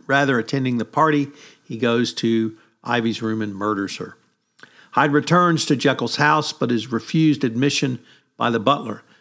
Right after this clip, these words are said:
Desperate, Hyde writes a letter to his friend Layton,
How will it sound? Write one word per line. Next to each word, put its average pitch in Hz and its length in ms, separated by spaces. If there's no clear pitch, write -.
Desperate, 135 420
Hyde 127 400
writes 123 300
a 117 80
letter 143 320
to 139 180
his 120 180
friend 127 280
Layton, 139 520